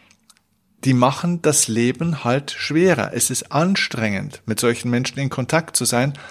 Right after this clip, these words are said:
auch wenn du persönlich gar kein Problem hast. Und dann kommt oft der Satz, "Na ja, gut, okay, mei, der ist halt so", ja. Oder "Du weißt ja, wie sie ist, ne? Die kannst du halt nicht ändern. Der kann nicht raus aus seiner Haut", ja.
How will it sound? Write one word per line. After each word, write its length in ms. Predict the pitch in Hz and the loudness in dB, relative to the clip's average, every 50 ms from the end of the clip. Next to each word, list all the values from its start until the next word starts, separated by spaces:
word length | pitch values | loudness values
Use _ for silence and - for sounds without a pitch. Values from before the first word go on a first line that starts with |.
| - - | -16 -2
auch 180 | - 131 123 127 | 2 2 4 4
wenn 140 | 147 139 131 | 4 4 4
du 80 | 120 | 2
persönlich 1040 | 123 - 123 120 120 110 110 110 120 156 180 202 202 196 180 147 131 113 104 - - | 0 2 4 4 4 4 4 6 8 8 8 8 8 6 4 4 2 2 0 0 0
gar 160 | 117 113 113 | 0 0 0
kein 180 | - - 113 107 | 0 -2 -4 -4
Problem 380 | - 104 98 120 147 156 131 | -6 -4 0 0 2 2 0
hast. 280 | 98 98 - - - - - - - - - - - - - - - | -2 -4 -6 -8 -8 -12 -18 -20 -20 -20 -18 -16 -16 -16 -14 -4 0
Und 60 | 135 | 2
dann 100 | 123 120 | 2 2
kommt 240 | - 127 123 131 123 | 2 2 0 0 0
oft 140 | 117 - 120 | 0 0 0
der 80 | 110 | 0
Satz, 260 | - 107 95 - - - | 0 0 -2 -4 -4 -6
"Na 60 | 90 | -8
ja, 100 | 90 92 | -10 -10
gut, 220 | 92 - - 98 | -10 -12 -12 -12
okay, 320 | 98 - - - 101 95 92 - - - - - - - - - - | -12 -12 -12 -12 -12 -12 -14 -16 -18 -18 -16 -16 -16 -16 -16 -10 -8
mei, 120 | 98 98 | -8 -8
der 180 | 92 98 101 - | -6 -6 -6 -4
ist 240 | 98 - - - - | -4 -4 -4 -2 -4
halt 160 | 90 87 - | -4 -2 -2
so", 160 | - - - - - _ _ - _ - 90 | -2 -2 -2 -8 -20 _ _ -20 _ -14 -10
ja. 240 | 98 104 113 - _ _ _ - - - | -10 -10 -10 -12 _ _ _ -20 -14 -8
Oder 280 | 135 117 110 104 101 - - | -2 0 0 0 -2 -4 -8
"Du 100 | - 110 | -8 -4
weißt 320 | 101 95 95 98 - - - | -4 -2 -2 -2 -4 -4 -4
ja, 100 | 98 92 | -6 -6
wie 120 | 101 85 | -6 -6
sie 140 | - - - | -6 -6 -8
ist, 360 | 95 95 - - - - - - _ | -8 -6 -6 -6 -6 -6 -10 -16 _
ne? 180 | - 104 113 - - - _ _ _ _ _ _ | -12 -12 -12 -12 -14 -20 _ _ _ _ _ _
Die 120 | - - | -8 -8
kannst 320 | - - 107 104 - - - | -4 -2 -2 -2 -2 -2 -2
du 60 | 92 | -4
halt 140 | 95 95 98 | -4 -6 -6
nicht 160 | 101 - 90 | -8 -8 -8
ändern. 320 | 95 95 95 95 87 - - - - - | -8 -8 -8 -10 -10 -12 -14 -8 -2 -2
Der 80 | 127 | 0
kann 180 | - - 165 165 | 2 2 2 2
nicht 180 | 160 139 - | 2 2 2
raus 200 | 139 143 160 147 | 4 4 4 4
aus 140 | 151 131 - | 2 0 0
seiner 280 | - 131 127 127 120 117 | 0 0 0 -2 -2 -2
Haut", 260 | 127 127 - - - - - _ _ _ _ | -4 -4 -6 -10 -14 -20 -20 _ _ _ _
ja. 160 | - - - | -16 -16 -16